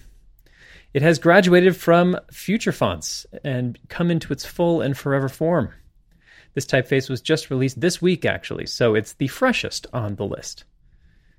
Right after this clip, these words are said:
M D I O, if you had been following its development on Future Fonts,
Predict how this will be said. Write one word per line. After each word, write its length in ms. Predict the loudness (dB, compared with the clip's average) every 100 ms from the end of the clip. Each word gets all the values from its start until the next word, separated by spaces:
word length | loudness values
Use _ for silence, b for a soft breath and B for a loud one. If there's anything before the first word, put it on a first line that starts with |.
| _ _ -2
M 160 | 0 2
D 180 | 4
I 260 | 4 6 6
O, 360 | 6 6 4 2 B _ -2
if 200 | -2 0
you 260 | 0 0
had 280 | 0 0 2
been 120 | 0
following 500 | 0 2 4 4 2
its 120 | 0
development 540 | -2 0 2 2 0 -2
on 220 | -4 -6
Future 260 | -4 -6 -4
Fonts, 480 | -6 -6 -6 -12